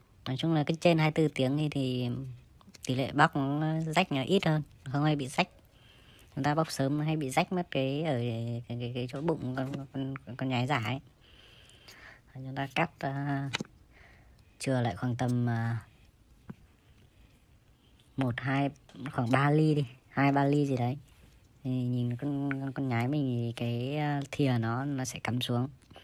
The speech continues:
Lúc ta lắp lưỡi vào thì nó cắm xuống. Đó, rồi chúng ta nhẹ nhàng lúc mà bóc ấy, chúng ta nhẹ nhàng vần vần cái, à, cái chỗ mà chúng ta cắt ấy, cho nó thành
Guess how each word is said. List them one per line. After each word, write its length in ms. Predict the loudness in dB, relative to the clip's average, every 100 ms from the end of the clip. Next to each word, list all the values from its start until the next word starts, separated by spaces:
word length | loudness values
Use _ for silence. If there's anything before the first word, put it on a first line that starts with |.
| -20 -8 -4
Lúc 140 | 0
ta 100 | 2
lắp 140 | 2 2
lưỡi 200 | 0 2
vào 300 | 2 0 -2
thì 120 | -4 -4
nó 120 | -2
cắm 160 | -2 -2
xuống. 260 | -2 -4 -6 -20 -20 -20 -20 -20 -20 -20 -20 -20 _ -20 -20 -20 -20 -20 -20 -20 -20 -20 -20 -20 -20 -12
Đó, 180 | -8 -8 -8 -18 -6
rồi 120 | -4 -2
chúng 100 | -2
ta 720 | -2 -2 -2 -2 0 -2 -4 -6 -6
nhẹ 180 | -6
nhàng 460 | -2 0 0 -2 -6 -10 -20 -20 -20 -12
lúc 180 | -10 -6
mà 60 |
bóc 220 | 0 2 0
ấy, 120 | -6 -6
chúng 100 | -4
ta 100 | -2
nhẹ 200 | 0 -2
nhàng 340 | -2 0 0 -4 -10 -14 -16 -18 -20 -20 -12 -4 -4 -4 -10 -12 -8 0
vần 200 | 2 4
vần 300 | 4 4 2
cái, 320 | 2 2 2
à, 500 | 2 2 2 0 0
cái 140 | -2 0
chỗ 220 | 0 2
mà 160 | 2 2
chúng 120 | 2
ta 100 | 0
cắt 180 | 2 2
ấy, 160 | 2 0 -8
cho 120 | -4
nó 360 | -2 -2 -2 -4
thành 540 | -2 -2 0 0 -2